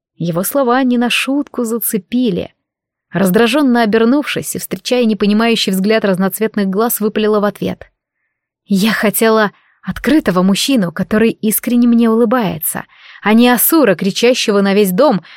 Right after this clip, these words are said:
что я востребованная и не имею права ничего знать. Не собираюсь, подобно женщинам Катариса, становиться грелкой для грубого, бесчувственного мужлана». «Бесчувственного? Не теперь.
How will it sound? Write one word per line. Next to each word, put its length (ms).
что 180
я 160
востребованная 880
и 200
не 240
имею 240
права 320
ничего 460
знать. 440
Не 140
собираюсь, 720
подобно 520
женщинам 520
Катариса, 580
становиться 560
грелкой 480
для 200
грубого, 520
бесчувственного 800
мужлана». 680
«Бесчувственного? 920
Не 220
теперь. 500